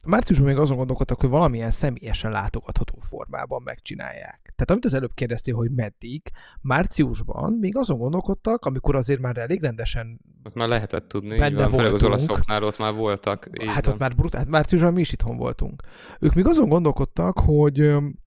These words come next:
Speaker 1: hogy meg fogják tartani augusztusban valamilyen formában,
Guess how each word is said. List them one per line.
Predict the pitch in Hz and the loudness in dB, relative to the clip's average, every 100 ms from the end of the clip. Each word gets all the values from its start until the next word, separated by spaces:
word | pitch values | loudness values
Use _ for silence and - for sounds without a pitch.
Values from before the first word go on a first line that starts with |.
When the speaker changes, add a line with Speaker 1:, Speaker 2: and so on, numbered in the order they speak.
| _ _ _ _ _ - | _ _ _ _ _ 0
Speaker 1:
hogy | 131 135 139 135 143 | 4 4 4 4 4
meg | 147 160 | 4 2
fogják | - 117 117 - | 0 -2 -2 -2
tartani | 113 110 120 | -2 -2 -4
augusztusban | 117 117 123 117 120 | -6 -6 -6 -6 -6
valamilyen | 131 - 120 | -6 -6 -10
formában, | - - 220 254 247 262 | -6 -4 -4 -4 -4 -4